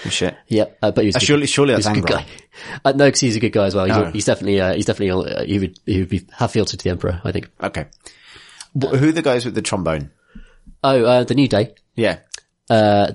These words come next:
Speaker 2: the New Day, yeah, they're, they're just kind of like, they're probably like Harlequins. <laughs>
Speaker 1: Okay, fine. 'Cause it's like, uh, you know, is, is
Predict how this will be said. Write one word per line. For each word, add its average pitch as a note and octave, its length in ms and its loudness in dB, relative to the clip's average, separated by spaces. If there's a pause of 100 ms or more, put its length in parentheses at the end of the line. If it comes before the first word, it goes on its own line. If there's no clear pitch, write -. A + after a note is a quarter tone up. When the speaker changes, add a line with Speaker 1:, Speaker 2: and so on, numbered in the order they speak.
Speaker 2:
the - 80 0
New A#2+ 100 2
Day, B2+ 240 2
yeah, B2+ 160 2
they're, B2+ 220 2 (100)
they're B2+ 160 0
just - 200 -8
kind B2+ 100 0
of - 80 -4
like, A#2 200 -2
they're C3 120 2
probably A#2 180 0
like - 120 -2
Harlequins. A#2 600 -2 (380)
<laughs> - 0 -
Speaker 1:
Okay, A2+ 400 0
fine. F2+ 240 -6
'Cause C#3 160 2
it's C3+ 100 -2
like, D3 260 -2
uh, G2 340 -2 (120)
you B2+ 80 -4
know, F#2 180 -2
is, A2+ 200 -2
is A2+ 300 -4